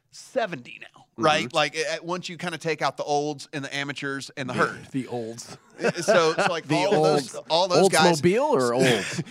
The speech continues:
Speaker 1: So now we're down to seventy, Gil, and fifty in ties make
Speaker 2: Fifty
Speaker 1: the
Speaker 2: in
Speaker 1: cut.
Speaker 2: ties.
Speaker 1: So
Speaker 2: Fifty in
Speaker 1: it's, so
Speaker 2: ties.
Speaker 1: it's like, you know,
Speaker 2: Yeah.
Speaker 1: w-, we're down to, like, seventy players that we really consider having a, a, a chance here, and then fifty in ties make
Speaker 2: Fifty in ties, you, and it usually ends up, what, fifty-six, fifty-seven,
Speaker 1: Yeah.
Speaker 2: somewhere like that. So
Speaker 1: Yeah.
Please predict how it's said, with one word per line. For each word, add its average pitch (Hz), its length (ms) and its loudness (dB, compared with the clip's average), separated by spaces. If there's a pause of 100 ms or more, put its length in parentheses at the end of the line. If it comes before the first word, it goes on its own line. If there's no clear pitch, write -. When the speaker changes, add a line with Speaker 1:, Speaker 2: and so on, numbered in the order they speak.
(240)
Speaker 1:
So - 160 -2
now 240 160 0
we're 403 60 -2
down 254 140 0
to 170 40 -8
seventy, 240 420 -4
Gil, 156 280 0
and 156 140 -4
fifty - 480 -10
in 160 100 -8
ties 208 440 -2
make 143 140 0
Speaker 2:
Fifty 131 140 -2
Speaker 1:
the 123 60 2
Speaker 2:
in 113 40 4
Speaker 1:
cut. - 100 4
Speaker 2:
ties. 73 480 -8
Speaker 1:
So - 160 -4
Speaker 2:
Fifty 214 140 0
in 214 80 -2
Speaker 1:
it's, 190 160 -2
so - 80 -12
Speaker 2:
ties. 220 60 0
Speaker 1:
it's - 80 -14
like, 196 300 -2
you 202 100 -8
know, 170 100 0
Speaker 2:
Yeah. 139 120 -8 (180)
Speaker 1:
w-, 185 160 -14
we're 190 120 -4
down 233 200 -2
to, 262 40 -6
like, 180 140 -4
seventy 190 600 -8 (140)
players 190 440 -2
that 170 100 -12
we 156 80 -12
really 175 260 -10
consider 156 340 -8
having 151 300 -8
a, 120 240 -4
a, 127 140 -10
a 123 60 -10
chance 226 340 -6
here, 135 200 -4
and 139 120 -6
then 139 80 -4
fifty 185 260 -8
in 135 60 -8
ties 160 280 -6
make 151 220 -12 (120)
Speaker 2:
Fifty 160 180 -2
in 127 60 -2
ties, 113 240 0
you, 117 120 -4
and 123 100 -2
it 123 40 -2
usually 131 380 0
ends 117 160 -2
up, 98 80 -4
what, 90 160 -6
fifty-six, 113 500 -6
fifty-seven, 117 600 -4
Speaker 1:
Yeah. 110 40 -8
Speaker 2:
somewhere 95 300 -8
like 78 160 -14
that. - 240 -14 (240)
So 156 180 -4
Speaker 1:
Yeah. 139 100 -4